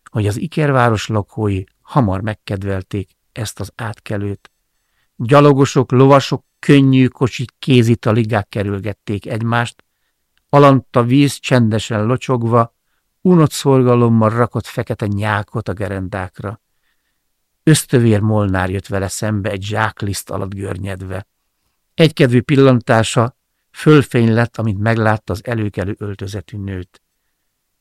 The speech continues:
Meg is állt egy szusszanásra, és kimondta, ami a nyelvére jött. „Végre, hogy a hídra feljöhetnek angyalok is.” Margit igyekezett elfedni mosolyát,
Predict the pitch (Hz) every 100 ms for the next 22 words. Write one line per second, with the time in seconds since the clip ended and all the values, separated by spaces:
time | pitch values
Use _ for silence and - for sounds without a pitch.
0 | _ - 156 131 - 101 95 101 - 127
1 | - 117 104 98 - - 110 110 - -
2 | 147 131 120 - 113 107 101 104 107 104
3 | 98 98 95 95 95 _ _ _ _ _
4 | _ _ _ _ _ 110 139 180 180 180
5 | 165 160 156 - 180 170 143 139 - 156
6 | 160 139 117 120 117 107 120 117 101 101
7 | 101 95 98 90 - _ _ _ _ _
8 | _ _ _ _ _ _ - 135 139 123
9 | - 135 120 120 107 107 - - 110 101
10 | 104 95 98 101 101 - 101 98 104